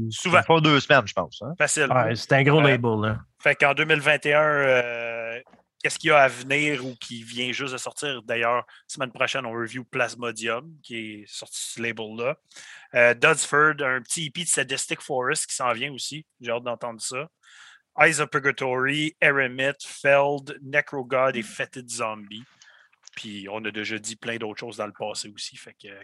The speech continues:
Speaker 1: Christy de label de fou. Euh, les membres du band vocal et git, euh, D A, euh, qui est dans Luctus et Nahash.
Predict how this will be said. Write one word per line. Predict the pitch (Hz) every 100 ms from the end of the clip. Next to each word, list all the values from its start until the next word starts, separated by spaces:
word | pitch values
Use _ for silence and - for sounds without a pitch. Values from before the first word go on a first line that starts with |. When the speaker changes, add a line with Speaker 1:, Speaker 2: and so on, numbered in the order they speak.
| -
Speaker 1:
Christy | - 123 - 131
de | 127 123
label | 117 110 120 120 127 _ - _ 120
de | 117 110
fou. | - - 156 - - - _ _ - - _
Euh, | 123 123 123 127
les | 131
membres | 143 147 151
du | 131
band | 160 156
vocal | 135 135 175 170
et | 143 127
git, | 147 180 - - - - - _
euh, | 123 120 120
D | 120 135 160 -
A, | - 156 202 - _ _ -
euh, | 123 120
qui | -
est |
dans | 131 131
Luctus | 131 160 - - 185 - -
et | 147 139 -
Nahash. | 143 135 127 139 170 - - - -